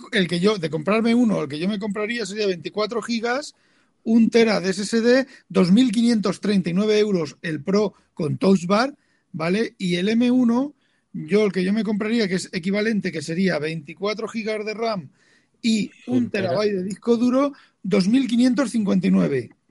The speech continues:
Speaker 2: Joder, y el,
Speaker 1: Más
Speaker 2: y
Speaker 1: caro.
Speaker 2: el, y el M uno, el M uno cuando te lo compraste, que también era,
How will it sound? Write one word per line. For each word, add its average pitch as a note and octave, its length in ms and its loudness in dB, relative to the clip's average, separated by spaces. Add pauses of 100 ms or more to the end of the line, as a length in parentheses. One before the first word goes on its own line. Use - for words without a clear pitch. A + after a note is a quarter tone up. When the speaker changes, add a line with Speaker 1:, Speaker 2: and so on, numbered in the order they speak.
(280)
Speaker 2:
Joder, G2 460 -10
y A#2+ 140 -4
el, G2 220 -8
Speaker 1:
Más G#2+ 160 -4
Speaker 2:
y A2 80 -4
Speaker 1:
caro. - 160 -2
Speaker 2:
el, - 120 -8 (180)
y A#2+ 100 -2
el G#2 140 -2
M A#2+ 260 -2
uno, C#3+ 380 -6 (160)
el A#2+ 180 -6
M C3 240 -2
uno C3+ 440 -2
cuando B2 280 -2
te A#2 80 -6
lo A2+ 100 -2
compraste, B2 580 -4 (480)
que A2 120 -8
también G#2+ 320 -6
era, A2+ 480 -2